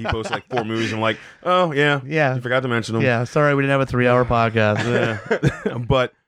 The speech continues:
Speaker 1: that, we, uh, those, those are, those are, like, at least the big ones, you know? Like, we definitely got the big ones out of the way right off the bat. So, um, and, yeah, if there's ones that, movies that, you know, you love and you love the scores, uh, for, you definitely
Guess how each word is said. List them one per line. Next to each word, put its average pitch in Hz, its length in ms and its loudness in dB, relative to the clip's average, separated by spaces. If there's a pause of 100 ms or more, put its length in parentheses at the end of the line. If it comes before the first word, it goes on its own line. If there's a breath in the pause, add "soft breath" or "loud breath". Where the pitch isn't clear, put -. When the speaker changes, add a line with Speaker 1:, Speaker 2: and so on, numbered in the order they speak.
(480 soft breath)
Speaker 1:
that, 139 220 -2
we, 123 520 2
uh, 107 280 4
those, 127 300 -2
those 131 240 2
are, 135 60 2
those 127 260 2
are, 131 40 -2
like, 117 180 0
at 123 80 0
least 143 160 2
the - 60 2
big 107 240 0
ones, 87 280 -4
you 98 60 2
know? 95 160 2
Like, 101 120 0
we 113 60 -2
definitely 131 240 0
got 117 60 -2
the 104 60 -6
big 107 160 0
ones 107 120 -2
out 101 120 2
of 104 60 0
the 104 60 0
way 101 280 2 (160)
right 104 120 0
off 95 100 -2
the 92 80 -10
bat. 87 300 -4
So, 110 400 2 (440 soft breath)
um, 101 560 0
and, 113 440 -4
yeah, 117 300 -2
if 90 80 -14
there's 120 220 0
ones 131 300 0
that, 120 240 0 (460)
movies 123 380 2
that, 113 280 2 (160)
you 117 140 0
know, 98 320 0
you 123 140 2
love 113 260 2
and 110 80 -2
you 110 80 2
love 110 140 4
the 101 60 -4
scores, 110 480 0 (100)
uh, 104 80 -10 (120)
for, 113 300 2
you 110 220 0
definitely 113 460 -2